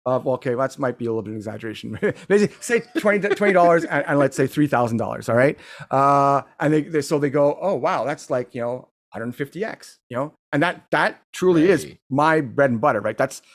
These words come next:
Speaker 1: what I used to do is I used to buy stuff oftentimes at closeout, and my, most of my sales are mid four-figure sales.
Speaker 2: Right.
Speaker 1: And, uh, but, like, what they don't see is the equally important factor of what is your actual sell-through rate?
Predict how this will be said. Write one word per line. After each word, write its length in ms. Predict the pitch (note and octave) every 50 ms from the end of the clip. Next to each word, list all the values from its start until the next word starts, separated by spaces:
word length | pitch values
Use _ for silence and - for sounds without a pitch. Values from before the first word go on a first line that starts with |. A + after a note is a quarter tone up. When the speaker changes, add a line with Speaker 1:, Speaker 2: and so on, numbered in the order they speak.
| _ _
Speaker 1:
what 100 | - C#3
I 60 | C#3 C3
used 180 | C3+ C3+ - -
to 40 |
do 240 | A2 B2 E3 D#3 C3+
is 100 | A#2+ G2+
I 60 | A#2+
used 140 | A2+ G#2+ -
to 60 | B2+
buy 160 | G#2 A#2+ A#2 A#2
stuff 260 | - - A2 - -
oftentimes 440 | A#2 A#2 - - A2+ G#2 A2 G#2+ A2+
at 60 | A2+
closeout, 480 | - - A2+ A2 G#2+ F#2 B2 D#3+ G#3 - - _ _ _ _ _ -
and 220 | G#2 G#2 G#2 G#2
my, 140 | G2+ G2+ A2
most 180 | A2 A2+ A2 -
of 60 | -
my 80 | A2+ A#2
sales 360 | - A2+ A2 A2+ A#2+ C3 B2
are 200 | A2+ A2+ G#2+ G#2+
mid 340 | B2 A#2 A2 A2 A2+ A2 -
four-figure 440 | - A2+ G#2 - B2 A2 A#2+ A#2
sales. 420 | - - A#2+ A2 - C#3 D#3+ - _ _ _ _ _ _ - -
Speaker 2:
Right. 80 | -
Speaker 1:
And, 260 | B2+ A#2 A#2+ A#2+ A#2+ B2+
uh, 240 | B2 A#2+ A#2 A2 G#2+ _ _ _ _ -
but, 280 | C3+ E3+ D3+ C3+ - -
like, 260 | C#3+ C#3 C3+ B2+ B2+
what 240 | - C3+ C3+ B2 -
they 80 | C3+ B2
don't 240 | C3 C3 A#2+ - -
see 480 | - - A3+ E3+ D3+ C#3+ C#3+ C#3+ - _
is 320 | - C3+ B2 B2 G#2 - _ _ _ _ _ _
the 260 | C3+ B2 A#2+ A#2+ - _ _ _ _ _ _ _ _ _ _ _ - C4+
equally 480 | C4 B3+ - - E3 D#3 D3+ C#3+ C#3
important 460 | C3 B2 - - - C3 B2+ A#2+ A2
factor 440 | - - A#2+ A#2 A2 - - B2 A2+
of 360 | - - A2+ A#2 A2 G#2 - - _ _ _ _ _ _ _ _ _ _ -
what 400 | A#2+ A2+ A2 A2+ B2+ C#3 C#3 C#3
is 160 | B2+ G#2 A#2+
your 100 | A2+ A2
actual 300 | A2 G2+ - - A#2+ G#2+
sell-through 400 | - - C3 D3+ - - G#2+ F#2+
rate? 180 | E2+ - -